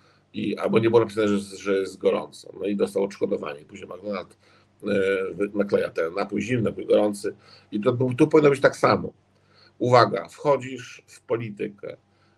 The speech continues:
zdrowie psychiczne albo normalność, tak? To wybór należy do ciebie. E, ja bym jednak bardzo mocno forsował, mm, e,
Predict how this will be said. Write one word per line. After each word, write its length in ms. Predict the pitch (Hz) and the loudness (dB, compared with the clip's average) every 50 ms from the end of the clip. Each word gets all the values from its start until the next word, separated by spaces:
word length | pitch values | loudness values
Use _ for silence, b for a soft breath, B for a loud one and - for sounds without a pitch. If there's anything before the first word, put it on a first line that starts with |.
| _ _ | _ _
zdrowie 800 | - 87 87 - 113 120 131 135 127 120 120 120 123 120 110 110 - _ _ _ _ _ _ _ | -18 -18 -4 0 4 6 8 8 6 6 4 4 4 4 4 2 -4 _ _ _ _ _ _ _
psychiczne 800 | - - 104 101 101 107 104 101 - - 110 104 101 101 101 101 - _ | -14 -12 -12 -10 -8 -10 -10 -12 -12 -8 -4 -2 0 0 -2 -2 -6 _
albo 640 | - 92 90 92 92 87 87 92 90 87 - - - _ _ _ _ _ _ _ _ _ _ _ _ - | -4 -2 0 0 0 -2 -2 -2 0 0 0 -2 -6 _ _ _ _ _ _ _ _ _ _ _ _ -6
normalność, 580 | 98 92 90 85 - - 82 76 73 - - | -4 -4 -4 -4 -6 -10 -10 -12 -14 -16 -6
tak? 240 | - - 143 - - | -4 -4 -4 -4 -6
To 100 | - 110 | -8 -10
wybór 560 | 101 98 101 98 95 98 113 107 101 101 98 | -8 -8 -10 -12 -4 -2 0 0 2 0 0
należy 300 | 95 92 92 90 87 87 | 0 0 0 -2 -2 -4
do 100 | 90 92 | -8 -10
ciebie. 300 | - - 85 - - - B B B B B B B B B B _ - | -10 -10 -10 -10 -10 -12 B B B B B B B B B B _ 2
E, 420 | 90 92 95 95 95 95 95 95 98 101 101 - _ _ _ _ _ _ - _ _ _ _ _ - | 4 6 6 6 4 2 -2 -4 -6 -10 -16 -20 _ _ _ _ _ _ -20 _ _ _ _ _ -4
ja 220 | 127 131 139 135 | 0 2 2 2
bym 180 | 135 139 131 127 | 2 0 -2 -2
jednak 320 | 127 123 120 120 107 - _ | -4 -4 -6 -8 -10 -12 _
bardzo 400 | - - 135 135 127 113 107 113 | -8 -4 -4 -2 -2 -4 -4 -4
mocno 280 | 104 107 104 104 110 | -4 -4 -4 -6 -10
forsował, 720 | 104 - 117 104 101 - - 110 101 98 98 107 101 95 - b b b b b b b _ _ | -10 -10 -10 -10 -8 -4 -4 -2 -2 -2 -2 -4 -4 -6 -8 b b b b b b b _ _
mm, 580 | 95 95 98 98 98 98 95 92 95 101 101 | -12 -10 -8 -8 -8 -8 -8 -8 -8 -8 -6
e, 40 | 104 | -4